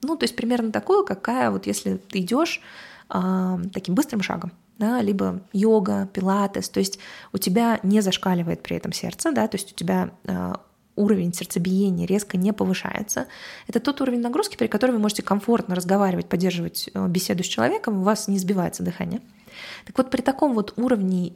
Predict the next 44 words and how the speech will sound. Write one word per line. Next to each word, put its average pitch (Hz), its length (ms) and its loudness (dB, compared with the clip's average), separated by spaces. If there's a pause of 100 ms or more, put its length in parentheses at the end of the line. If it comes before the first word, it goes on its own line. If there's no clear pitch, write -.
э, 190 160 0
невысокоинтенсивной, 190 1200 2
такой - 160 -8
средней, 196 360 2
низкоинтенсивной 180 720 0
физической 185 420 -6
нагрузки, 196 480 -2 (1080)
а, 190 400 -4 (280)
кортизол, 208 400 0
который 185 300 0
есть 175 160 -2
в - 20 -20
крови, 175 460 -2
он, 269 400 0
э, 180 420 -4 (280)
ресайклится, 190 600 -2
вырабатывается 180 640 -2
быстрее. - 400 -10
При 196 140 2
этом, 202 280 0
если 208 240 0
вы 202 80 0
будете 208 280 0
более 370 280 4
интенсивную 190 460 0
нагрузку 175 360 -2
делать, - 220 -4
то 196 120 4
это 247 140 4
приведёт 220 360 2
к - 100 -18
повышению 202 380 4
уровня 160 200 -2
кортизола. - 440 -6
То - 80 -8
есть 175 100 -4
он 180 100 2
и - 20 2
вырабатывается 214 480 4
быстрее, - 300 -4
и - 140 -6
вырабатывается 185 640 2
дополнительно 175 580 0
ещё. - 200 -4